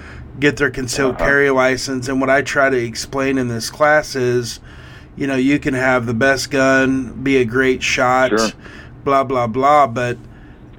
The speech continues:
Speaker 1: i-, you know, if, if you don't have the, the mindset, um,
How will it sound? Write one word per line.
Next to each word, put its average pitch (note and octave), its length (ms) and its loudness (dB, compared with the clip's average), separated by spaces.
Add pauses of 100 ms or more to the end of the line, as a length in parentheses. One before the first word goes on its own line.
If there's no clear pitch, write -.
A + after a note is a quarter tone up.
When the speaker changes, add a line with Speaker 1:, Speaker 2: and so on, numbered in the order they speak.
(140)
Speaker 1:
i-, - 280 0 (200)
you D#3 100 0
know, C#3+ 160 0
if, - 320 -4
if D3+ 400 -2
you D#3+ 140 4
don't C#3+ 220 0
have C#3+ 480 0
the, B2+ 360 -4
the C3 120 -8
mindset, C3+ 920 -4 (640)
um, C3 680 0